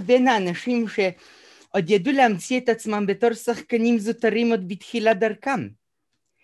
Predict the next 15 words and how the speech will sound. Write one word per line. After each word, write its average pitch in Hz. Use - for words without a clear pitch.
היום 220
יש 262
את 226
סבלי 214
חבימה, 208
אבל 160
אתה, 202
אחרי 214
שסיימת 202
את 208
ניסן 196
נתיב, 135
אתה 160
הקמת, 156
אה, 151